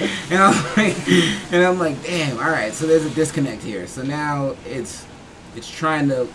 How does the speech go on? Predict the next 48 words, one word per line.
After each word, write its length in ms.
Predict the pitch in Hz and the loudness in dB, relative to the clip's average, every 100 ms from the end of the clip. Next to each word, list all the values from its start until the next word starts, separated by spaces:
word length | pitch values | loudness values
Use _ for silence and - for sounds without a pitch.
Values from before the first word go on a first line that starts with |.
| - - | -12 -10
make 360 | 123 131 131 113 | -6 -4 -6 -8
the 80 | 117 | -8
clothes 520 | 131 123 117 107 - - - - - - | -4 -2 -2 -4 -8 -14 -16 -18 -18 -16
tell 340 | - 156 143 123 | -6 -2 -2 -2
that 260 | 127 127 - | -4 -8 -8
story 420 | - 127 120 104 | -6 -4 -4 -6
of 180 | 120 113 | -10 -8
American 380 | 120 113 95 117 | -8 -8 -12 -12
culture 320 | 117 104 107 - - | -12 -12 -12 -12 -12
and 80 | 120 | -12
explain 500 | 110 - - 131 127 | -12 -12 -8 -6 -6
to 80 | 120 | -6
people, 260 | 139 123 107 | -8 -8 -10
like, 180 | - - - - - - 139 | -12 -14 -16 -18 -18 -10 -4
not 260 | 165 170 | 0 2
only 500 | 170 165 160 151 135 - - - - - | 2 2 -2 -2 -4 -8 -20 -20 -20 -12
does 160 | 151 135 | -8 -6
it 100 | 131 | -6
just 200 | 135 - | -6 -6
say 220 | 156 135 | -2 -2
made 180 | 127 127 | 0 -2
in 80 | 127 | -2
America, 340 | 131 131 104 | -4 -6 -8
like, 160 | 104 110 | -12 -10
you'll 120 | 110 | -10
be 60 | 117 | -10
able 100 | 107 | -10
to 80 | 98 | -8
read 140 | 127 | -8
it 100 | 110 | -8
'cause 120 | 117 104 | -10 -14
it's 140 | 98 | -14
in 80 | 113 | -12
English, 240 | 117 98 - | -10 -12 -14
but 100 | 117 | -14
then 160 | - 104 | -12 -14
it's 120 | 131 | -12
also, 240 | 110 110 113 | -14 -12 -14
like, 220 | 101 101 - - - - - - - - | -14 -16 -18 -20 -20 -20 -20 -20 -14 -4
it 100 | 135 | -4
explains 560 | - - 151 135 127 | -4 -8 -4 -4 -4
what 340 | 107 127 139 - - - - | -8 -4 -4 -4 -10 -20 -4
being 340 | 139 147 135 127 | 0 0 0 -2
made 220 | 131 127 | -2 -2
in 100 | 127 | -4
America 360 | 127 127 123 117 104 | -6 -8 -10 -14 -8
really 340 | 131 120 113 90 85 87 | -6 -6 -8 -12 -16 -12
means. 520 | 107 117 - - - | -10 -10 -12 -16 -18